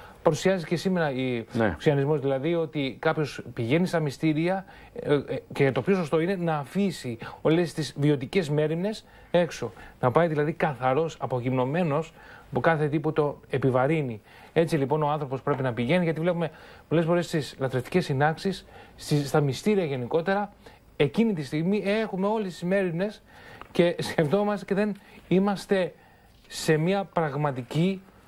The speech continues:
Speaker 1: επαφή με τον Θεό. Σκεφτόμαστε όλα τα προβλήματα που έχουμε εκείνη τη στιγμή, αλλά δεν μας αφήνει η καθημερινή μέριμνα να έρθουμε σε επαφή, σε μια μυστική ένωση που λέγει ο Πλωτίνος, γενικότερα με τον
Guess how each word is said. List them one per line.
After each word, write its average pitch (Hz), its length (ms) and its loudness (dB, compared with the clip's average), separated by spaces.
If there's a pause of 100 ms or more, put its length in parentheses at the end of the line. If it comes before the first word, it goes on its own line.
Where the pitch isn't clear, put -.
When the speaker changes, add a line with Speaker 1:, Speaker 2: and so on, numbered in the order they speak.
(180)
Speaker 1:
επαφή 147 480 2
με 175 100 0
τον 151 120 -2
Θεό. 143 160 0
Σκεφτόμαστε 175 500 0
όλα 175 260 2
τα 160 100 -2
προβλήματα 139 360 -2
που 123 120 0
έχουμε 131 180 -2
εκείνη 123 160 -2
τη - 60 -10
στιγμή, 156 360 0 (340)
αλλά 170 180 0
δεν 208 240 0
μας 190 360 -4
αφήνει 165 720 0 (480)
η 139 80 -8
καθημερινή 160 540 2
μέριμνα 175 640 -2
να 170 120 -2
έρθουμε 180 240 -4
σε 165 100 -4
επαφή, 156 340 -2 (380)
σε - 140 2
μια 175 140 6
μυστική 180 400 -2
ένωση 165 340 -2
που 135 120 -2
λέγει 143 200 0
ο 127 40 -2
Πλωτίνος, 135 500 -2 (380)
γενικότερα 147 480 2
με 143 120 0
τον 135 260 -2